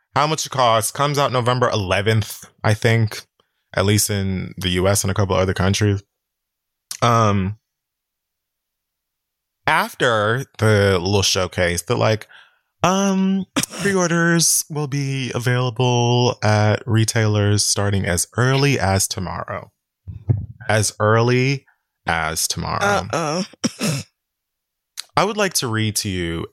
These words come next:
Speaker 1: a, uh, a tweet via Walmart.
Speaker 2: Okay.
Speaker 1: That was, uh, sent out that same day. Uh, approximately an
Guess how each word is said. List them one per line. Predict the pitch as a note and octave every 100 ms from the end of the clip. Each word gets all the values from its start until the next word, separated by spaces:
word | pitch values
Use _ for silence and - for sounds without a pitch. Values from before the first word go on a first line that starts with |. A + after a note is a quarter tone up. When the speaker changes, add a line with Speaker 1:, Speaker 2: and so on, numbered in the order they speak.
| -
Speaker 1:
a, | E2 E2 F2 F2+
uh, | - E2 E2 E2+ - - _ _ _ _ -
a | G#2
tweet | - A#2 A2+ G#2
via | F#2+ G2+
Walmart. | G2 F#2+ F#2 G2+ B2 D3 - _ _ _ _ - - _ _ _ _ _ _ _ _ _ _ -
Speaker 2:
Okay. | G4+ G#4 G#4
Speaker 1:
That | A3 A2 A2+
was, | A2 G#2+ G#2 - - -
uh, | G2 F2+ F2+ - F#2 - - -
sent | - C#3+ C#3 C#3
out | B2 A#2 A2+ -
that | F#2+ F2 B2+ -
same | - A#2+ C3
day. | C3 G2+ C3 _ - - _ _ _ _ _ _ _ _ _ - - - - _ _ _ -
Uh, | A2+ A2+ G#2+
approximately | - - F#3+ A3 D3+ A#2+ - F#2 F2 D#2+ G2 _ _ G#2+
an | G#2+